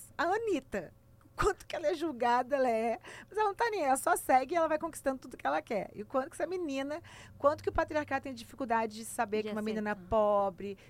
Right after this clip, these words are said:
Speaker 1: que eles falam que é feia, que é não sei o quê, tá no topo como ela tá. É difícil aceitar. É difícil aceitar quando é um homem, muito menos quando é mulher, quando é mulher. Essa é a realidade. E o medo, e ela não tem medo. Então, assim, primeira coisa que você tem que tirar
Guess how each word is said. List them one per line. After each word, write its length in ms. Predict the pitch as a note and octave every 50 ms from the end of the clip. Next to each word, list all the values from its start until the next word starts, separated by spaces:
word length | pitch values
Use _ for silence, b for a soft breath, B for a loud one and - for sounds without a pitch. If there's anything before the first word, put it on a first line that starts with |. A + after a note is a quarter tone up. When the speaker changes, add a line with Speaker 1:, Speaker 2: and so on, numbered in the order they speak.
| B B
Speaker 1:
que 100 | - A3
eles 220 | F#3+ - G3+ -
falam 240 | - G#3+ G3+ G3+ G3
que 80 | G3 G#3
é 60 | G3
feia, 760 | - - - - - G#3+ G#3 G3+ G3 F#3+ F#3+ F#3+ F#3+ F3+ F3
que 140 | - -
é 60 | G3+ G3
não 100 | F#3+ F#3
sei 220 | - - F#3+ F3
o 40 | F3 -
quê, 320 | - D4+ D4+ C4+ G#3+ F#3+ B B B B -
tá 100 | - G#3+
no 140 | A3+ A#3+ C4
topo 380 | - - - B3 B3+ B3+ - -
como 160 | B3+ A#3+ A#3
ela 160 | A#3+ A#3+ B3+
tá. 240 | - - F#3+ E3+ - - -
É 240 | - G#3+ A3+ B3 B3 -
difícil 800 | - G3+ G#3+ C#4 D#4+ - - - B3+ B3+ C4+ C4+ - - B3 - -
aceitar. 560 | F3+ G3+ - - F#3+ F3+ - D#3+ D3 - - - B B B B B
É 100 | B G#3+
difícil 540 | F#3+ A#3+ A3 - - D4+ E4+ G#4 G4+ - E4
aceitar 380 | - - C4 C4 - C4 B3+
quando 180 | - B3 A#3+ A3+
é 100 | A3 G#3
um 120 | G#3 G#3
homem, 260 | G#3+ A#3+ B3+ B3 A#3
muito 380 | A#3 A#3 A#3+ C#4 D#4 - - D4
menos 420 | C4+ A#3 A#3 A#3 A#3+ A#3+ B3 A#3
quando 260 | - - A#3 A3+ - A3+
é 80 | G3+
mulher, 380 | G3+ G3+ G3 F#3 D#3+ C3+ C3 A#2+ -
quando 160 | - G3 G3
é 40 | G3
mulher. 280 | F#3+ F#3 E3+ D#3+ C#3+ -
Essa 380 | - G#3 A3 B3 C4 - - B3
é 40 |
a 40 | A#3+
realidade. 500 | A3+ A3+ G#3+ A3+ G#3 F#3+ F3+ E3 E3 - - B B B B B B
E 100 | A#3 C4+
o 60 | C#4
medo, 400 | C4+ B3 B3 C4+ C#4 C4 G3+ G#3
e 160 | F#3+ G3+ A3
ela 160 | G#3+ A3+ B3
não 140 | B3 C4 C4+
tem 100 | C#4+ C#4+
medo. 220 | C4+ A3+ G3+ G3
Então, 120 | - A3+ A#3
assim, 300 | A#3+ - - F#3+ F3 F3 -
primeira 300 | G#3+ A3 A#3 C#4+ F#4 G4
coisa 180 | - C#4 C4+ B3
que 80 | - G#3+
você 160 | A3 - A3+
tem 220 | - - A3+ A3
que 160 | A3 - -
tirar 640 | G#3+ - - - C4 D4+ F#4 F4 B3+ A3 G#3 A3 A#3